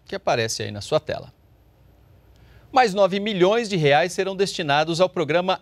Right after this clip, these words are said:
Água Doce, que auxilia no fornecimento de água potável a comunidades rurais do semiárido brasileiro,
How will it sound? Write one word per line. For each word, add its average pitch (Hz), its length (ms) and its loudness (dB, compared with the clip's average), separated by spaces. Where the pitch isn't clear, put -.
Água 220 260 2
Doce, 160 400 -2
que - 80 -14
auxilia 185 480 0
no 139 120 -2
fornecimento 135 640 -2
de 131 80 0
água 131 200 2
potável 156 680 0
a 160 80 -2
comunidades 143 680 0
rurais 143 480 2
do 135 100 -12
semiárido 127 600 -2
brasileiro, 147 520 0